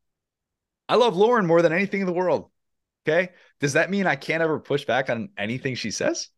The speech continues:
Like, no. What, what are we doing here? We don't have to just unconditionally support every single thing that somebody says at some point. And I've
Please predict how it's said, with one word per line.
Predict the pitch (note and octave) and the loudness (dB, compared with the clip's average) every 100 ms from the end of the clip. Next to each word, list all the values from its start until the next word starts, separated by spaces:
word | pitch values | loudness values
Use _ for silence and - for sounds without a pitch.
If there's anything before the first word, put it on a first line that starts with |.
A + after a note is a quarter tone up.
| - | -16
Like, | - _ _ _ _ _ G#3 | -16 _ _ _ _ _ -2
no. | C#4+ A2+ F#2+ - _ - | 0 0 -2 -6 _ -2
What, | A#3+ A#3 - _ | -2 -2 -6 _
what | - C4+ | -2 0
are | |
we | B3 | 0
doing | A3+ F#3+ C3 | 2 2 2
here? | F#2+ | 0
We | C3+ | 0
don't | G#3+ | 0
have | F#3+ F#3 | 0 -2
to | D#3+ | -4
just | C#3+ - _ - _ _ _ _ _ _ _ _ _ | -8 -10 _ -20 _ _ _ _ _ _ _ _ _
unconditionally | C#3 G3 - D#3+ E3+ C#3+ C#3 | 0 0 0 0 0 0 -2
support | - A#2 D3 B2+ - | -2 -2 0 0 0
every | C#3+ D#3 C#3 D3 C#3 | 0 0 0 -4 -4
single | - D#3 D3+ C3+ A2+ | -4 -2 0 0 2
thing | C3 A#2+ G2+ | 0 2 -2
that | E2+ | -2
somebody | - A#2 A#2 G#2+ | 0 0 2 -2
says | G2 A2+ G2 | 0 0 0
at | F2 | -4
some | - F#2+ | -10 -8
point. | - F#2+ | -6 -4
And | E2 | -4
I've | G#2+ | -6